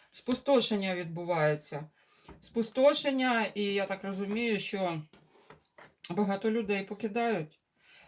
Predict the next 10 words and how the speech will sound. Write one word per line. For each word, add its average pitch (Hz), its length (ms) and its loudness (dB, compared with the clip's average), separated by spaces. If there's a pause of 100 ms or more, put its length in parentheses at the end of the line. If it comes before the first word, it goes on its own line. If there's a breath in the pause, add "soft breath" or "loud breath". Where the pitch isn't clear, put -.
(100)
те, 170 380 -2
те, 160 460 -4 (320)
те, 160 340 0 (960)
ті 208 160 0
міста. 196 420 -2 (880 soft breath)
Або 196 260 2
знаходяться 214 1040 2 (500 soft breath)
в 165 40 -10
жахливому 208 600 2
стані. 170 540 -2